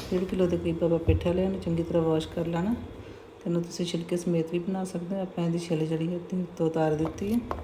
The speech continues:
ਹੁਣ ਇਹਦੇ ਸਾਰੇ ਦੀ ਆਪਾਂ ਕਟਿੰਗ ਕਰਾਂਗੇ। ਕਟਿੰਗ ਤੁਸੀਂ ਆਪਣੇ ਹਿਸਾਬ ਨਾਲ ਛੋਟੇ ਵੱਡੇ ਪੀਸ ਕਰ ਸਕਦੇ ਹੋ। ਛੋਟੇ ਪੀਸ ਕੀਤੇ ਆ ਜ਼ਿਆਦਾ ਟੇਸਟੀ ਬਣਦਾ ਪੇਠਾ।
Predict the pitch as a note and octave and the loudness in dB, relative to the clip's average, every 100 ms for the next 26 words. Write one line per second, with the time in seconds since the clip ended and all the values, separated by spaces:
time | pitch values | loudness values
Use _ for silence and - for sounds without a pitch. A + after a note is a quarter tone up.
0 | - - - - - F3+ F3 E3+ E3+ E3+ | -10 -12 -12 -12 -4 2 4 4 2 2
1 | E3 D#3+ E3 E3 E3+ D#3+ F#3 G3 F#3+ G3 | 0 0 0 -2 -2 -2 -2 0 -2 -2
2 | A3 A#3+ - - - - - - - - | -2 -2 -6 -12 -12 -10 -10 -10 -10 -6
3 | - - - - F3 F3 E3+ E3+ E3 D#3+ | -6 -6 -12 -4 -2 -2 -2 -2 0 -2
4 | - E3+ E3+ E3+ E3 E3+ E3+ E3 E3 E3 | 0 0 0 0 0 0 -2 -2 -2 -2
5 | E3 D#3+ E3 - E3+ E3+ F3 F3 G#3 G3 | -2 -4 -6 -4 -4 -2 -2 -2 -2 -2
6 | F3 F3 F3 F3 - E3 F3+ F3 - - | -2 -2 -2 -4 -4 -4 -4 -4 -6 -8
7 | F3 D#3+ E3+ F3 E3+ E3+ E3+ E3+ E3+ E3+ | -2 -2 -2 -4 -4 -2 0 0 0 -4
8 | E3+ G3 | -6 -4